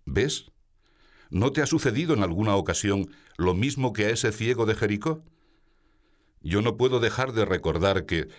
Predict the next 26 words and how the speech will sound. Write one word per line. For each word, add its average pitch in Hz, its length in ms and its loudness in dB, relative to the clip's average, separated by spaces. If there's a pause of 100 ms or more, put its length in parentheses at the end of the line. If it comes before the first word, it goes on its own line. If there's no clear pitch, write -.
(380)
al 82 140 0
meditar 90 380 0
este 131 220 -2
pasaje 101 420 -2
muchos 98 320 -2
años 87 280 0
atrás, 78 440 -2 (520)
al - 180 -2
comprobar 104 460 2
que 120 100 -2
Jesús 120 360 -4
esperaba 95 420 0
algo 87 220 0
de 69 100 -2
mí, 101 220 -2 (500)
algo 143 320 0
que 92 120 0
yo 117 140 0
no 143 100 0
sabía 92 420 -2
qué 95 240 2
era, 60 220 -4 (540)
hice 107 240 -2
mis 110 180 -4
jaculatorias. 71 800 -4 (1300)
"Señor, 90 500 0